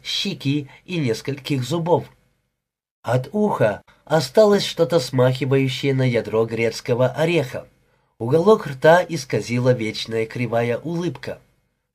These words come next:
Поглядишь на Матаита слева, обыкновенный старый индеец, справа, будто химера с готического собора. Некоторые пугались, впервые увидев Матаита,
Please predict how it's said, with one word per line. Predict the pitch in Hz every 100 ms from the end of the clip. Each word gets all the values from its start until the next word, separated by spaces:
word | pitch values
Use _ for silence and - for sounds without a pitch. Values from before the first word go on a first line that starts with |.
| _ _ _ _ _ _
Поглядишь | 123 120 147 151 214 185
на | 143
Матаита | 120 120 123 127 139 135
слева, | 127 117 123 135 143 131 - - -
обыкновенный | 202 190 - 131 113 117 123 123
старый | 123 139 127 135 135
индеец, | 170 165 180 131 101 - - _ _
справа, | - - 156 196 175 101 - _ _ _
будто | 208 233 226 190
химера | - 127 127 147 151
с | 139
готического | 131 147 120 101 113 - 113 117
собора. | - 147 151 147 110 - _ _ _ _ _ _ _ _ _ _
Некоторые | 90 117 147 - 160 160
пугались, | 156 170 196 180 123 -
впервые | - 120 107 120 123
увидев | - 120 120 117 117
Матаита, | 120 123 123 123 107 - 92